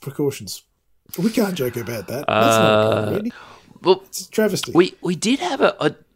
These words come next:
Speaker 2: I, I did have a little thing about, you know, if you are a league that promotes itself as progressive,
Speaker 1: Yeah.
Speaker 2: when are you gonna put your foot down with this sort of shit and not hold
Speaker 1: When
Speaker 2: your
Speaker 1: are you gonna pull your fucking All-Star game out of Utah?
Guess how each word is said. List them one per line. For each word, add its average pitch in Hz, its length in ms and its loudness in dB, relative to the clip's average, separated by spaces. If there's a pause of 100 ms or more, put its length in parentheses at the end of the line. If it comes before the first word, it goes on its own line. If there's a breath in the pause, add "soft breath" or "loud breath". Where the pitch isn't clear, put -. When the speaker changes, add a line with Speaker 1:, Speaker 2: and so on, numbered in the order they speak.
(280)
Speaker 2:
I, 143 200 -6
I 139 80 -4
did 147 240 0
have 190 180 2
a 185 40 4
little 139 280 4
thing 110 340 2
about, 98 400 2 (440)
you 104 160 -12
know, 95 180 -4
if 92 300 -4
you 131 420 0
are 110 600 8
a 98 100 4
league 98 800 -6
that - 420 -6
promotes 95 800 -4
itself - 560 -6
as 90 680 -2 (260)
progressive, 92 1200 -4
Speaker 1:
Yeah. 95 360 -10 (220)
Speaker 2:
when 120 460 2
are 175 40 2
you 190 160 2
gonna 170 200 4
put - 240 -4
your 117 80 -2
foot - 220 -4
down 104 240 0
with 92 140 -4
this 98 160 -4
sort 98 180 0
of 87 60 -2
shit - 340 0
and 98 260 0
not 104 180 2
hold 107 500 2
Speaker 1:
When 156 80 2
Speaker 2:
your 175 80 6
Speaker 1:
are 175 40 4
you 180 80 4
gonna 175 120 4
pull 185 220 4
your 175 140 4
fucking 165 320 0
All-Star 180 540 4
game 151 280 -2
out 151 160 0
of 131 80 -4
Utah? 214 520 -2